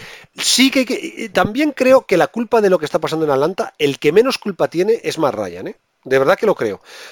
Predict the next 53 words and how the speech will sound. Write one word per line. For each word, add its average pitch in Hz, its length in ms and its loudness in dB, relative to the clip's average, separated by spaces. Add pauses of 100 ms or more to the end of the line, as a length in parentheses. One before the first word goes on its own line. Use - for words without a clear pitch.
Además, 180 320 -2
Matt 214 300 2
Ryan, 269 400 4
de 160 200 4
verdad, 151 400 2 (360)
hay 214 200 2
que 247 120 -4
mirar 226 200 2
sus - 160 -6
estadísticas 190 440 0
de 165 60 0
todos 175 180 2
los 143 120 -2
años. 131 280 -6
En 160 240 0
los 156 220 2
peores 233 360 2
momentos 180 500 -2
de 139 100 0
Atlanta, 196 440 0 (640)
Matt 196 200 2
Ryan 214 280 4
no 170 60 2
ha - 40 2
jugado 131 320 0
mal. 107 240 -4 (280)
Y 170 100 -6
Matt 247 160 2
Ryan 269 200 6
no 233 60 2
está 190 160 -2
jugando 160 300 0
tan 139 140 0
mal 156 120 2
como 151 160 -6
estamos 123 240 -6
diciendo, 85 400 -14
de 113 140 -4
verdad. 120 240 0
Yo 175 160 0
creo 240 100 6
que 226 220 0 (100)
los 151 400 -2
pro-, 156 180 -6
el 147 120 -4
problema 202 300 2
de 208 80 4
Atlanta 208 280 0
está 214 140 -2
en 196 80 -2
otros 139 200 -6
dos 110 140 -10
sitios. - 360 -20